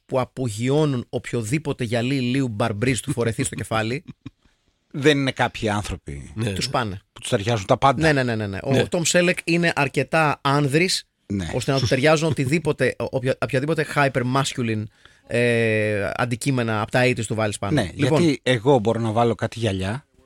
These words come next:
Speaker 3: Ναι.
Speaker 2: να φαίνομαι ηλίθιος.
Speaker 3: Μμμ.
Speaker 2: Ε, πού πας, ρε βλάκα;
Speaker 3: Ναι. Σε
Speaker 2: Ναι.
Speaker 3: κοροϊδεύουν στον δρόμο.
Speaker 2: Ναι.
Speaker 3: Ναι.
Speaker 2: Ο δηλαδή, πώς ήταν κάτι που φορούσαν τότε που είχε βγει το Drive και φορου-,
Speaker 3: Ναι.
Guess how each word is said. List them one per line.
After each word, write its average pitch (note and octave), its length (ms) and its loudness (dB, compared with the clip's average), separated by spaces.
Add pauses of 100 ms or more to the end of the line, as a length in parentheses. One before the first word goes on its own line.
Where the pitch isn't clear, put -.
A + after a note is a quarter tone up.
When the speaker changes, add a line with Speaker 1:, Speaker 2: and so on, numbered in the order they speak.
Speaker 3:
Ναι. C3 160 -2 (480)
Speaker 2:
να D3+ 100 -4
φαίνομαι G#3+ 260 4
ηλίθιος. G3 720 2
Speaker 3:
Μμμ. A#2+ 220 -2
Speaker 2:
Ε, A#2+ 100 2
πού B2+ 180 -4
πας, B2+ 200 0
ρε F2 80 -4
βλάκα; E2+ 440 -8 (240)
Speaker 3:
Ναι. A2+ 80 -4
Σε F#2 100 -8 (300)
Speaker 2:
Ναι. B2+ 60 2
Speaker 3:
κοροϊδεύουν C#3 200 4
στον B2+ 120 0
δρόμο. A#2+ 280 0 (180)
Speaker 2:
Ναι. G#2+ 340 4 (280)
Speaker 3:
Ναι. A2+ 120 -8 (120)
Speaker 2:
Ο B2+ 120 -6 (340)
δηλαδή, B2 200 0
πώς E3 160 0
ήταν F3+ 160 0
κάτι C#3 340 -2
που G2+ 180 -20
φορούσαν G#2+ 480 -2 (360)
τότε B2 220 2
που A#2 100 -4
είχε B2 120 0
βγει A2+ 140 -2
το A2 220 -2
Drive G#2 340 2 (880)
και A2+ 120 -4
φορου-, C3 220 4
Speaker 3:
Ναι. G#2+ 80 4